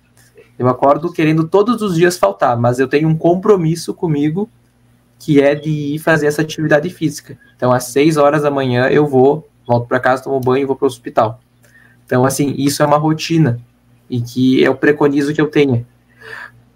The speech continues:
Ah, atividade física, então, assim, é imprescindível e a gente não pode fazer quando dá vontade. Nós temos que fazer porque é preciso fazer. Não é quando dá,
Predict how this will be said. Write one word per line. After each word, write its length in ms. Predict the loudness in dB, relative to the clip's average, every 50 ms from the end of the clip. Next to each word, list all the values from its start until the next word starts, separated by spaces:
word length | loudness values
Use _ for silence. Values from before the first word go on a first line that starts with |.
| _ 0
Ah, 360 | 2 4 4 4 2 0 0 -2
atividade 760 | -4 -4 -4 -6 -6 -4 -4 0 2 2 2 2 0 -2 -4
física, 440 | -4 -6 -4 -2 -2 -2 -2 -2 -2
então, 280 | -2 0 2 2 2 2
assim, 320 | 0 -2 -2 -4 -2 0
é 60 | 0
imprescindível 840 | 0 2 2 0 0 0 0 -2 0 2 4 4 6 6 6 6 6
e 60 | 4
a 40 | 4
gente 220 | 2 0 0 0
não 180 | 0 2 0 0
pode 380 | 0 0 0 2 0 -2 -6
fazer 520 | -4 0 0 0 0 2 0 0 0 0 -4 _ _
quando 440 | 2 4 4 4 2 2 0 -2 0
dá 220 | 0 2 2 2
vontade. 680 | 0 -2 -4 -4 -4 -2 0 0 0 0 -2 -6 -10 -16 _ _ _ _ _ _ _ _ _ _ _ _ -20 -20 -20 _ _
Nós 360 | 0 0 0 0 -6 -12 -20 _ _
temos 300 | 0 0 2 2 0 -2
que 200 | -4 -6 -6 -6
fazer 600 | -4 -2 -2 -2 -2 -2 -2 -2 -2 -2 -4 -6 _ _ _ _ _ _ _
porque 400 | 2 2 2 2 2 4 4 4
é 80 | 4
preciso 520 | 0 -2 -6 -8 -8 -6 -6 -4 -4 -4 -4
fazer. 360 | -4 -6 -8 -8 -8 -12 _ _ _ _ _ _ _ _ _ _ _ _ _ _ _ _ _ _ _ _ _ _ _ _ _ _ _ _ _ _ _ _ _ _ _
Não 220 | -2 0 2 2 2
é 60 | 2
quando 340 | 2 0 -2 0 0 0 0
dá, 240 | 0 0 -2 -4